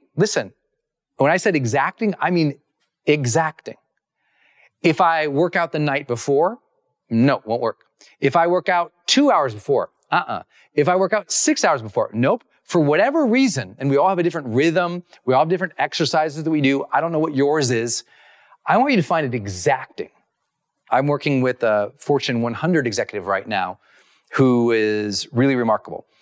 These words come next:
And this person, to give you an idea, pays me a quarter million dollars a year in coaching. And we're on the phone, uh, right before we went to Cabo, whenever that was, a couple weeks ago, eh, three, four weeks ago. And I'm on the phone with them,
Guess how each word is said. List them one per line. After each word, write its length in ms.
And 460
this 220
person, 640
to 80
give 100
you 80
an 60
idea, 220
pays 260
me 80
a 60
quarter 320
million 300
dollars 360
a 40
year 420
in 140
coaching. 340
And 640
we're 180
on 80
the 60
phone, 460
uh, 600
right 100
before 220
we 60
went 100
to 60
Cabo, 280
whenever 280
that 120
was, 180
a 40
couple 180
weeks 160
ago, 120
eh, 140
three, 160
four 160
weeks 200
ago. 100
And 80
I'm 60
on 60
the 60
phone 160
with 100
them, 240